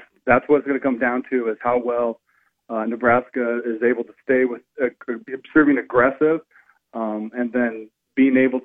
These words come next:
to not give up aces or easy points and, and stay in system too. That's, that's what it's gonna come down to. But I think, I mean,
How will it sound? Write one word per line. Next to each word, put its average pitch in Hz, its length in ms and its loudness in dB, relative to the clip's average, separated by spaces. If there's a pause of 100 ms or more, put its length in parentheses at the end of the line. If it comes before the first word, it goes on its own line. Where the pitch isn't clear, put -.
to 117 360 -2
not 117 240 -4
give 117 160 -2
up 117 160 0
aces 123 340 0
or 104 100 -2
easy 117 260 -2
points 123 380 -4
and, 107 100 -6
and 117 320 -2
stay 117 220 4
in 107 120 -10 (120)
system 123 360 -4 (120)
too. 135 200 0
That's, 110 180 -2 (720)
that's 127 220 2
what 143 160 4
it's 131 120 -6
gonna 131 160 -6
come 123 180 -8
down 123 320 -4
to. 135 160 -4 (120)
But 110 140 -4
I 113 100 -4
think, 135 220 -4 (560)
I - 20 -6
mean, 254 200 -4